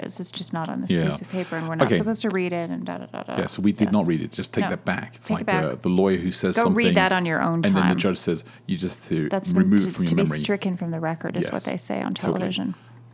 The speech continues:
Speaker 2: I, not that I've ever watched that, but I do. All right, here we go. Question for today. Even though Joseph did the right thing, he was severely punished. Why do we often assume faithfulness will be rewarded?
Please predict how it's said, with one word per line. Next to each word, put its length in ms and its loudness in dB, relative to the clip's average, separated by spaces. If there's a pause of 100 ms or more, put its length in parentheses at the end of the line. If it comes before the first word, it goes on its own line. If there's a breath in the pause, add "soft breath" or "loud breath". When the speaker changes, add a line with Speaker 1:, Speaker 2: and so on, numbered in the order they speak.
(120)
Speaker 2:
I, 400 -6 (220)
not 160 0
that 80 -4
I've 220 -8
ever 80 -8
watched 340 -10
that, 180 -14
but 80 -18 (320)
I 60 -8
do. 220 -10 (380 loud breath)
All 60 6
right, 100 4
here 80 4
we 60 6
go. 200 2
Question 380 0
for 60 -10
today. 240 -2
Even 300 2
though 340 -2
Joseph 480 0
did 220 2
the 80 -2
right 320 -2
thing, 420 -12
he 260 0
was 180 -4
severely 1000 -2
punished. 460 -12 (380 loud breath)
Why 360 2
do 80 2
we 120 4
often 360 -4
assume 320 -4
faithfulness 760 -6
will 80 -6
be 100 0
rewarded? 600 -2